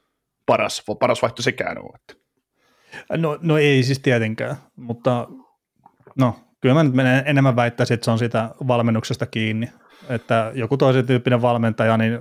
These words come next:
Speaker 2: ne pystyisi yksinkertaistamaan sen pelaamisen, se näyttäisi vähän paremmalta. Ei tää pudotuspeleihin siltikään todennäköisesti olisi menossa, mutta
Speaker 1: Ei, ei, ei, ja siis tähän pätee se, mitä mä oon toistanut monta kertaa, että se vähän sama kuin uppoavasti Titanicin sen kansi tuolle,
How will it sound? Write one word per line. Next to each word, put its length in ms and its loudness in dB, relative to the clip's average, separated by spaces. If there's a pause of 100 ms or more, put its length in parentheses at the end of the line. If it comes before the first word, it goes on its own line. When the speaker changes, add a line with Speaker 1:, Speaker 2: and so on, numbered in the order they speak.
Speaker 2:
ne 120 -2
pystyisi 320 -6
yksinkertaistamaan 680 -2
sen 120 0
pelaamisen, 400 0
se 100 0
näyttäisi 320 0
vähän 220 -2
paremmalta. 460 0 (300)
Ei 140 0
tää 120 2
pudotuspeleihin 580 0
siltikään 360 -2
todennäköisesti 500 -4
olisi 160 -8
menossa, 340 -4
mutta 340 -2
Speaker 1:
Ei, 280 -2 (200)
ei, 640 -2
ei, 180 0
ja 120 0
siis 200 -4
tähän 280 0
pätee 280 2
se, 280 0
mitä 160 -8
mä 140 -2
oon 100 -4
toistanut 380 -6
monta 180 -6
kertaa, 340 -6
että 120 -8
se 100 -20
vähän 180 -2
sama 260 0
kuin 140 -4
uppoavasti 480 -2
Titanicin 360 -4
sen 180 -6
kansi 320 -4
tuolle, 240 -4